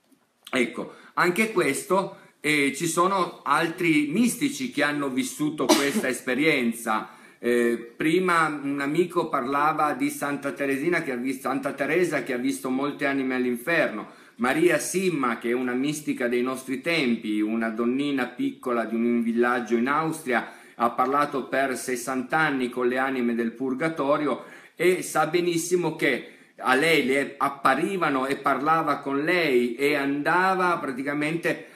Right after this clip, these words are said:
a ris-, faceva dire delle messe per liberare delle anime. E quando hanno poi riscontrato la veridicità di questa donna che aveva questo dono, questo carisma, approvato dal proprio vescovo,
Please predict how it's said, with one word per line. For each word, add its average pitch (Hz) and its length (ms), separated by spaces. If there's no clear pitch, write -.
a 139 140
ris-, 143 260
faceva 170 380
dire 175 180
delle 160 180
messe 175 420
per 143 160
liberare 147 500
delle 131 260
anime. 120 600
E 123 560
quando 208 460
hanno 139 340
poi 151 240
riscontrato 139 960
la 135 200
veridicità 135 960
di 139 380
questa 139 760
donna 135 800
che 131 140
aveva 127 380
questo 131 460
dono, 131 440
questo 120 240
carisma, 120 540
approvato 123 760
dal 117 280
proprio 123 360
vescovo, 123 640